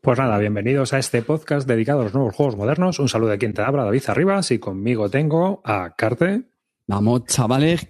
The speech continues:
Speaker 2: que no os cuenten milongas, ni D C ni Marvel. El único superhéroe lleva batín rojo.
Speaker 1: Amarillo.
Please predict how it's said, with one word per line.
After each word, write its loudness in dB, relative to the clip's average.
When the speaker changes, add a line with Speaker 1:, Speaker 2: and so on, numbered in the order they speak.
Speaker 2:
que 2
no 4
os -2
cuenten 0
milongas, 0
ni 2
D 2
C 0
ni 2
Marvel. 2
El 0
único 2
superhéroe 2
lleva 2
batín -2
rojo. -6
Speaker 1:
Amarillo. 2